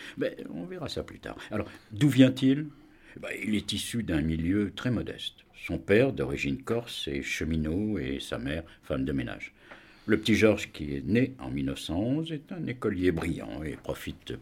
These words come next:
pleinement de l'ascenseur républicain, comme on disait autrefois.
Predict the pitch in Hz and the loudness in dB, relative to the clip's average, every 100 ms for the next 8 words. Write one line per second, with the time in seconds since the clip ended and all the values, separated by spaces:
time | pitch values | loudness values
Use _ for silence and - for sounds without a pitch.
0 | - 98 80 85 104 - - - - 67 | 2 4 4 2 0 -2 -16 -18 -14 -4
1 | 82 78 76 - 78 - 85 71 - 67 | 0 2 2 0 -2 -2 -2 -2 -6 -6
2 | 76 - - - - 120 58 117 123 120 | -6 -4 -6 -8 -10 -8 -8 -8 -8 -8
3 | - 120 - - | -8 -12 -10 -12